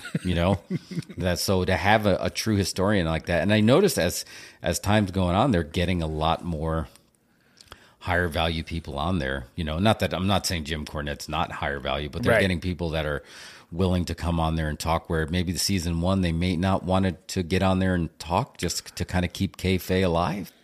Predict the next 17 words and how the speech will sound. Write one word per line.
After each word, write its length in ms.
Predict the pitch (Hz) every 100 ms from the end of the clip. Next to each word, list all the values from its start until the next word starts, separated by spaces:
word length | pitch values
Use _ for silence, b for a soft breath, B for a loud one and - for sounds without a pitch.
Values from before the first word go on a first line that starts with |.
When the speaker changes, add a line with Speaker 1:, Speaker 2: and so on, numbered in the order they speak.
| _
Speaker 1:
Because 260 | 117 120 110
how 120 | 156
could, 240 | 160 131
could 180 | - 107
you 80 | 117
have 100 | 98
really 240 | 107 113 92
done 340 | 80 95 92
this 120 | 87 -
Brian, 580 | _ 87 90 87 82 -
uh, 200 | 78 71
Brian 340 | 85 85 80
Pillman 440 | 90 85 80 76 -
episode 400 | - 76 82 73
without 380 | 69 76 73
Stone 320 | - - 80 76
Cold? 420 | 80 76 78